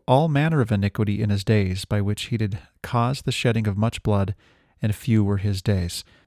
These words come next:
So Ahah was wicked, and he did not have a long reign like his righteous predecessors. Verse eleven, "And Etham, being a descendant of Ahah, did obtain the kingdom, and he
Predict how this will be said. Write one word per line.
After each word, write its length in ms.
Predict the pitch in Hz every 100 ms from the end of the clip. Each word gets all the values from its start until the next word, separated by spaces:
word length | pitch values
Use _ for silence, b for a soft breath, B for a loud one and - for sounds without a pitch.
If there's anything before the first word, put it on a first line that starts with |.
| b
So 360 | - 117 107 104 -
Ahah 400 | 131 123 135 135
was 160 | 120
wicked, 400 | 110 117 117 98 - -
and 100 | 104
he 80 | 104
did 160 | 101
not 220 | 107 113
have 140 | 117 110
a 40 |
long 400 | 104 113 131 127
reign 400 | 104 98 95 101 -
like 240 | 104 101 -
his 180 | 110 -
righteous 400 | 101 - 98 -
predecessors. 920 | - 104 104 - 104 - - - - b b b b -
Verse 180 | 151 -
eleven, 440 | 147 190 139 101
"And 140 | 113 - 190
Etham, 460 | 202 - 98 90 - _
being 180 | 131 120
a 140 | 107
descendant 580 | 104 107 - 165 175 107
of 100 | 101
Ahah, 440 | 104 104 107 104 110
did 140 | - 107
obtain 300 | 101 117 104
the 60 |
kingdom, 420 | 101 120 104 - - b b b b
and 120 | 135 131
he 160 | 175